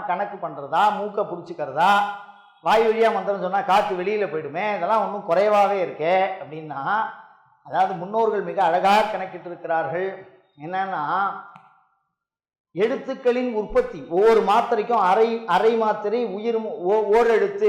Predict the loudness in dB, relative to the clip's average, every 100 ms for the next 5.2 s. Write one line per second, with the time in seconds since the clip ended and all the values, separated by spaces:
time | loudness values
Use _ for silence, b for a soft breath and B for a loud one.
0 | 0 0 0 0 -2 -2 -6 -4 -2 -4
1 | -4 -2 2 2 2 0 0 2 2 2
2 | 2 0 -2 -6 -6 -8 -10 B B -2
3 | 0 0 -2 -4 -6 -6 -6 -10 -14 -6
4 | -4 -2 -2 -2 -4 -12 0 4 4 2
5 | -4